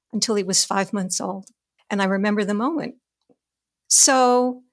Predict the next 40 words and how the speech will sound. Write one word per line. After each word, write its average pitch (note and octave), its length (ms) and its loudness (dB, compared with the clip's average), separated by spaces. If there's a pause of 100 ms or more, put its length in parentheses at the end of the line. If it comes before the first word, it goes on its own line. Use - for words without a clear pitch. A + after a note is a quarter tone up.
(500)
move C#4+ 220 2
forward, A#3 520 4
I'm A3+ 160 0
pregnant A3+ 360 0
with G#3+ 160 -4
my A3 120 0
second G#3+ 420 0
child. G3 420 0
We're G3 120 -6
moving G#3+ 400 -2
to A3+ 80 -10
California. G3 880 -2
And A3 140 -2
I A3 80 0
started A3 560 0
reading A3+ 560 0 (640)
and G#3 120 -4
discovered A3 520 2
that A3 120 4
all C4+ 220 4
of G#4 60 -2
the G#4 140 0
things C#4+ 260 0
that B3+ 120 -4
had A3+ 120 -2
happened C4+ 420 0
to D4 100 0
me C#4 200 0
had G#3+ 200 -6
really F4 220 -4
not B3+ 220 -2
been A3 140 -4
necessary G3 640 0
in G#3 160 -8
my G3+ 160 -10
case. - 560 -8 (680)
And A#3+ 180 4
that A#3 220 0
they A3+ 280 2
had G#3 720 0